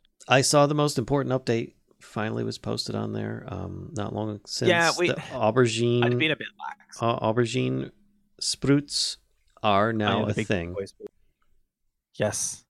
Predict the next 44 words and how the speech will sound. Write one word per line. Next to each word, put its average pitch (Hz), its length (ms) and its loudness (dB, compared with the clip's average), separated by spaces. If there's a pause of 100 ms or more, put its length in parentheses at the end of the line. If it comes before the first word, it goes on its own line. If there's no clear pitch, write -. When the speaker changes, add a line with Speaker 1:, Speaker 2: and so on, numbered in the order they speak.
Speaker 2:
aubergine 120 420 2
sprouts - 340 0
are 120 60 4
a 110 40 4
thing. 104 380 -6 (140)
Speaker 1:
Yep. - 200 -4 (120)
Speaker 2:
They're 123 100 2
great, 104 300 0
actually. 104 400 -6
Purple 113 320 0
sprouts 101 320 -6
are - 20 -6
the 104 80 -10
best. - 320 -10 (120)
Speaker 1:
<laughs> - 140 -2
Speaker 2:
Also, 233 540 4 (800)
do 151 80 -4
you 147 40 2
wanna 160 160 2
know 160 120 4
a 139 40 4
random 127 220 2
fact? 113 340 0 (140)
I 135 80 0
discovered 156 420 -4
the 147 120 -6
other 135 180 -4
day 123 320 -6
when 110 120 -6
I 110 40 -4
was 113 100 -8
going 113 220 -6
through 107 160 -6
Roots 107 300 -4
code 120 300 -6 (420)
Speaker 1:
Hmm. 101 120 -4 (240)
Speaker 2:
that, 110 280 -4
um, 98 340 -6 (560)
you - 100 -8
know 180 140 2
the, 214 100 -2
how 180 140 0
the 139 100 0
deer 98 400 -6